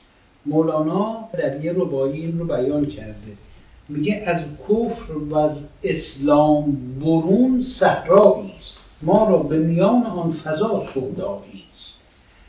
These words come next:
عارف چو به آن رسید سر را بنهد، نه کفر و نه اسلام، نه آنجا جایی است.» یعنی هیچ گونه توصیفی نمی‌تونه ازش بکنه.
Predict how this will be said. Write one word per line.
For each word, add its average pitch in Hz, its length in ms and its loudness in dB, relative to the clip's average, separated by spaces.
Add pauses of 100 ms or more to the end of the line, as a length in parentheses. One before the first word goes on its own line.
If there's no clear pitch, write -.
(260)
عارف 170 640 2
چو 165 260 -4
به 170 60 4
آن 160 540 -2
رسید 185 840 2 (920)
سر 165 440 -4
را 165 140 0
بنهد، 160 440 0 (1300)
نه 151 260 -4 (120)
کفر 175 280 -2
و 160 40 -6
نه 160 120 -6
اسلام، 147 580 -4 (360)
نه 185 140 0
آنجا 185 520 2
جایی 175 500 2
است.» - 280 -12 (840)
یعنی 196 600 -4 (1400)
هیچ 240 440 -2
گونه 190 200 4
توصیفی 185 580 -6
نمی‌تونه 123 440 2
ازش 127 400 -10
بکنه. 110 360 -14